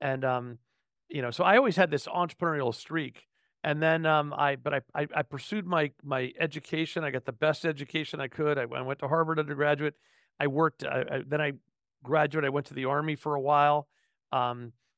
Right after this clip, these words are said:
and then I got my first job in business was with Kraft General Foods and marketing. And I learned a ton about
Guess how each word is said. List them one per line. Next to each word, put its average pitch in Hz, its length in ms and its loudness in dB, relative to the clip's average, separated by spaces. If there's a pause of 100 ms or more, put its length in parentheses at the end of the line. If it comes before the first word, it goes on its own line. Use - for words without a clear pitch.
(140)
and 151 120 2
then 160 120 4
I 160 60 2
got 151 140 2
my 143 120 -2
first 165 300 2
job 170 220 -2
in 139 100 -2
business 156 440 -2
was 127 180 -6
with 120 220 -6
Kraft 147 320 2
General 135 300 -2
Foods 147 360 -6
and 117 120 -8
marketing. 113 560 -4 (680)
And 135 200 0
I 131 60 0
learned 139 440 0
a 123 120 -6
ton 156 340 0
about 127 400 2